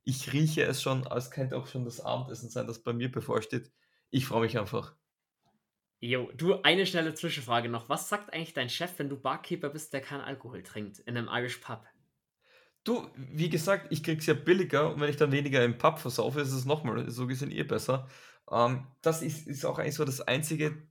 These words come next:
Speaker 1: die einzigen zwei Dinge, die mir abgehen. Also ich bin, glaub ich, schon ein halber Ire, das normale Bier, das ist, ist nicht mehr so, aber nach der Arbeit ein kaltes Guinness, wir haben eine eigene Kühlanlage für unser Guinness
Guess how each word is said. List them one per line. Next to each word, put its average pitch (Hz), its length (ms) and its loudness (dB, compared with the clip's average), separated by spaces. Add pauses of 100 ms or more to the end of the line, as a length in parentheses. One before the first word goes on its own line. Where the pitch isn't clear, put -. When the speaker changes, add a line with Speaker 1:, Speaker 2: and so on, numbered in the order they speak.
(160)
Speaker 1:
die 131 120 2
einzigen 156 320 0
zwei 131 220 4
Dinge, 139 200 -2
die 131 100 -2
mir 123 140 0
abgehen. 139 460 -2
Also 127 160 2
ich - 160 -6
bin, 127 140 -4
glaub 123 180 -2
ich, 123 80 -4
schon 127 100 -2
ein 120 60 -4
halber 120 240 4
Ire, 135 340 -2
das 123 160 -6
normale 120 400 0
Bier, 123 480 -4 (380)
das 123 180 -10
ist, 131 140 -6 (240)
ist 127 180 -6
nicht 113 140 -4
mehr 110 80 -4
so, 123 160 0
aber 117 120 2
nach 120 280 0
der - 240 0
Arbeit 120 340 4 (100)
ein - 120 -20 (480)
kaltes 131 460 0
Guinness, 120 400 0
wir 110 80 -4
haben 117 120 -2
eine - 120 0
eigene 127 320 2
Kühlanlage 117 600 0
für 123 100 -4
unser 113 160 -6
Guinness 127 440 -4